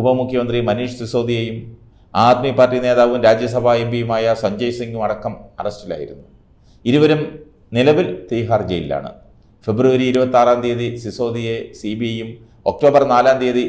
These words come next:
സഞ്ജയ് സിംഗിനെ ഇ ഡിയും അറസ്റ്റ് ചെയ്തു. ഡൽഹിയിലെ വീട്ടിൽ പന്ത്രണ്ട് മണിക്കൂർ നീണ്ട റെയ്ഡിന് ശേഷമായിരുന്നു ഈ നടപടികൾ. ഇൻഡോസ്പിരിറ്റ് കമ്പനിക്ക് മദ്യവിതരണ ലൈസൻസ് ഉറപ്പാക്കാൻ സിസോദിയയുടെ ഭാഗത്തു നിന്ന് നീക്കങ്ങളുണ്ടായിരുന്നു എന്നാണ് ആരോപണം.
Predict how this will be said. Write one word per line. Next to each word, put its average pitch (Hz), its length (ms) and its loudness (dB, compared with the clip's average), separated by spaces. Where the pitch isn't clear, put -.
സഞ്ജയ് 113 360 -2
സിംഗിനെ 117 280 -6
ഇ 113 40 -2
ഡിയും 117 220 -8
അറസ്റ്റ് - 320 -10
ചെയ്തു. 76 220 -10
ഡൽഹിയിലെ 107 460 -2
വീട്ടിൽ 104 260 -8
പന്ത്രണ്ട് 113 460 -6
മണിക്കൂർ 104 400 -8
നീണ്ട 98 200 -6
റെയ്ഡിന് 95 360 -4
ശേഷമായിരുന്നു 87 600 -10
ഈ - 100 -16
നടപടികൾ. 73 440 -10
ഇൻഡോസ്പിരിറ്റ് 110 580 -4
കമ്പനിക്ക് 104 420 -10
മദ്യവിതരണ 104 520 -6
ലൈസൻസ് 95 460 -8
ഉറപ്പാക്കാൻ 92 500 -8
സിസോദിയയുടെ 127 640 2
ഭാഗത്തു 120 360 2
നിന്ന് 117 240 -4
നീക്കങ്ങളുണ്ടായിരുന്നു 113 920 -2
എന്നാണ് 95 280 -10
ആരോപണം. 82 380 -10